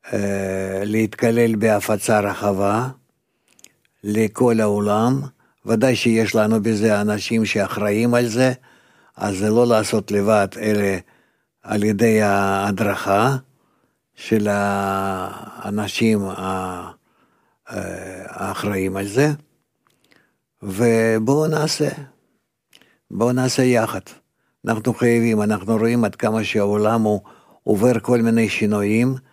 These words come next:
כדי לעזור לנו, לעזור לו לפנות לדרך התיקון, ולא לדרך האיסורים.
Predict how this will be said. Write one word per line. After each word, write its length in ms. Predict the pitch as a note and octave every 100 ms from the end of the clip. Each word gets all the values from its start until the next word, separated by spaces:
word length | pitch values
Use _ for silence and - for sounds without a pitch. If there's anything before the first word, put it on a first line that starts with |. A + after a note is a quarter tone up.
| _ _ _
כדי 340 | - G#2 A#2+
לעזור 500 | A#2 A2 G#2+ G2+ A#2
לנו, 440 | A#2+ B2+ C3 C3 B2 - _ _ _ _ -
לעזור 440 | A2 A2 G2+ B2
לו 280 | B2 C3+ C#3
לפנות 600 | A#2+ A2+ - A#2+ C3 C3+ -
לדרך 560 | A#2 A2+ G2+ A#2+ B2 A2+
התיקון, 640 | A2 A#2+ G#2+ A#2 A2+ A2 G2 _ _ _ _ _ _ _ _ -
ולא 720 | G2 A2+ A2+ A2 A2+ B2 B2+
לדרך 500 | A#2 G2+ A2+ A2 G2+
האיסורים. 640 | G#2 G2+ - G2+ F#2+ G2